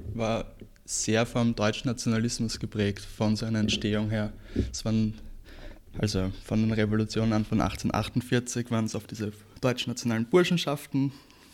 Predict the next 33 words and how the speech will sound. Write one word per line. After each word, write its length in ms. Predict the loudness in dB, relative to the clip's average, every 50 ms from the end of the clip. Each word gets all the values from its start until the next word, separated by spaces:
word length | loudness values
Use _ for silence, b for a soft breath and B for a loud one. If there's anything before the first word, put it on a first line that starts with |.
| B -4
mit 220 | -4 -4 -2 -2
denen 120 | 0 0 0
man 100 | 0 0
mit 180 | -2 -4 -4
dem 200 | -2 -2 -2 -2 -4 -8 -16 -20 _ _ _ _ _ _ -10 -8 -2 0
Liberalismus 680 | 2 2 4 6 8 8 8 8 6 4 2 0 2
in 120 | 0 2 2
Österreich 380 | 2 0 0 0 0 0 0
verbindet, 540 | 0 -4 0 4 6 6 8 8 8 6 2 B B B B B B B B B B B -2
die 240 | 2 4 4 4 4
gleichzeitig 600 | 6 6 6 6 6 4 4 2 4 2 2 4
dann 120 | 4 4
auch 80 | 4 4
sehr 220 | 4 4 6 6
schnell 280 | 6 6 6 6 6 6
den 240 | 6 6 6 6 4 -2 -8
Schwenk 340 | -6 0 4 6 6 6 6
gemacht 420 | 6 6 6 6 4 2 2 4
haben 280 | 4 6 6 6 4 2
zu 160 | 0 0 4
Antisemitismus, 1300 | 4 4 4 4 2 -2 0 0 2 2 0 2 2 0 0 0 2 2 4 4 4 4 4 2 0 -2 B B B B B B B B B B 2
ähm, 320 | 2 4 6 6 6 4
Rassismus 680 | 4 2 2 2 2 2 2 0 0 2 2 2 2 0
bis 120 | 0 -2
aufs 120 | -2 -2 0
Schärfste 420 | 2 2 2 2 0 -4 -4 -2
und 140 | 0 0 2
den 100 | 2 2
Nationalsozialismus 1080 | 0 0 -2 -2 -2 0 2 2 2 2 0 -2 -2 0 0 0 0 -2 -2 -4 -4 -4
geändert 380 | -2 -2 0 0 0 -2 -4 -4
haben. 200 | -2 0 0 0
Und 140 | 0 0 0
in 200 | 0 0 0